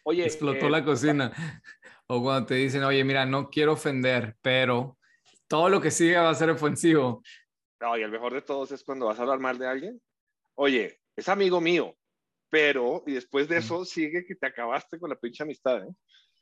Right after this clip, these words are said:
Speaker 2: No, la otra es, es por qué decimos, "Oye, la verdad es que", o, o, "Oye, francamente", "Oye, para ser franco".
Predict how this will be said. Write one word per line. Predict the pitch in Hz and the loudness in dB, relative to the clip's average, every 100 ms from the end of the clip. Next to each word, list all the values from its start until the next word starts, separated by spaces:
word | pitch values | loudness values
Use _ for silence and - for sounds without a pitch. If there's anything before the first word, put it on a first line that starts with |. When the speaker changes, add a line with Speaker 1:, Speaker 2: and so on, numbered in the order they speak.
| _ _ _ _ | _ _ _ _
Speaker 2:
No, | 135 160 | -2 2
la | 147 | 4
otra | 151 - 190 | 2 0 0
es, | 185 160 | 0 0
es | 170 151 139 - - | 2 2 0 -8 -4
por | 160 - | -4 0
qué | 170 | 0
decimos, | 170 175 180 170 143 | 2 0 -2 -4 -4
"Oye, | 156 156 135 | 2 2 4
la | 127 | 2
verdad | 120 123 135 139 | 0 2 2 2
es | 143 139 - | 2 0 -4
que", | 147 127 107 _ _ | -2 -2 -4 _ _
o, | 127 123 113 110 - _ _ _ - | -8 -6 -8 -12 -20 _ _ _ -8
o, | 123 117 110 110 165 - | -4 -2 -4 -8 -14 -14
"Oye, | 143 127 120 | -6 -4 -4
francamente", | 127 127 127 143 139 135 120 120 110 _ | -4 -4 -2 -2 0 -2 -4 -6 -6 _
"Oye, | 127 127 | -6 -6
para | 120 123 | -2 -2
ser | 117 147 | 0 -4
franco". | 117 147 143 - 113 | -2 -4 -4 -6 -12